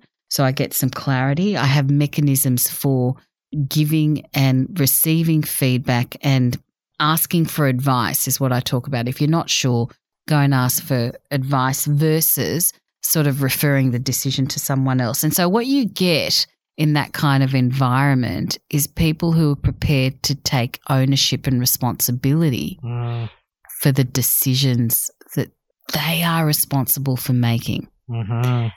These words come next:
Speaker 1: You know, and so you get initiative, you get achievement orientation, you get all those great things, which
Speaker 2: Yep.
Speaker 1: is why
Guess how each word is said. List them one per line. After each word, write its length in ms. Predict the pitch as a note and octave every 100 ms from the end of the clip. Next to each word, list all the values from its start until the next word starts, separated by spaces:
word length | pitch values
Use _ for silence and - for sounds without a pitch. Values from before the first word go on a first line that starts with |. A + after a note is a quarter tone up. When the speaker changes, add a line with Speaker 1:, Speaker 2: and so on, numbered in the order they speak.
| _
Speaker 1:
You 100 | C#3+
know, 80 | C3+
and 140 | B2 B2+
so 80 |
you 140 | C3 B2+
get 140 | B2+
initiative, 800 | C3+ C#3+ G3+ - - A#2+ - - -
you 200 | D3 C#3
get 160 | C#3 C#3+
achievement 720 | D3+ - A3 A#3 G#3 E3+ B2+
orientation, 720 | D2+ D2+ D#2+ D3+ C3 A2 A2+
you 80 | B2
get 160 | C3 -
all 380 | E3 E3+ E3+ D#3+
those 320 | C#3+ C3+ C#3
great 340 | - C#3 -
things, 420 | - D3+ C3+ A#2+ C3
which 160 | C3+
Speaker 2:
Yep. 0 | C3+
Speaker 1:
is 120 | D3
why 320 | D3 C#3 C3+